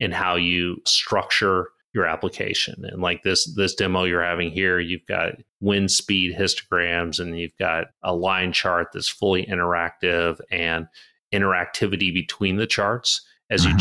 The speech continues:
Speaker 1: choose one, it influences another. You can, Dash gives you flexibility to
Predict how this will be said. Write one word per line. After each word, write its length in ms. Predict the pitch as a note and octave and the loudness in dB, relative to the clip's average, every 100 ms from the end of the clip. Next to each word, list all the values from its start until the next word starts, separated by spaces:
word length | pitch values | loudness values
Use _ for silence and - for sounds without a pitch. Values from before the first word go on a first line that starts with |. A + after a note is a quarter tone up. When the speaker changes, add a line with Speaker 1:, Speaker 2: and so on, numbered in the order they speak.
| F2 | 4
Speaker 1:
choose 280 | G#2+ F2+ G2 | 4 2 0
one, 320 | F#2+ F#2 F#2 | 0 2 0
it 160 | F2+ | 0
influences 920 | F#2 F2+ - G2+ F2+ - F#2+ F2+ E2+ - | -2 -4 -2 0 0 0 2 2 0 0
another. 680 | F#2 F2+ F2 F2 F2+ E2+ E2+ _ - | -2 0 -2 0 0 0 -4 _ -6
You 240 | F#2+ F#2+ | 0 0
can, 540 | - - F#2+ F2+ F2 E2 - | -2 -2 0 0 -2 -4 0
Dash 580 | F#2 G2 G#2+ - - - G#2+ | 0 0 0 2 0 -2 -2
gives 340 | G#2+ F#2+ F2 | 0 2 2
you 300 | G#2 F#2+ F2+ | 2 2 0
flexibility 1300 | F2 - - G2+ - - F#2 G2 G2 G2 G2 F#2+ F#2+ | -4 -8 -2 0 2 0 0 2 4 4 2 2 0
to 720 | - - G2 F2+ F2+ F2+ G2 | -2 -2 0 0 0 -2 -4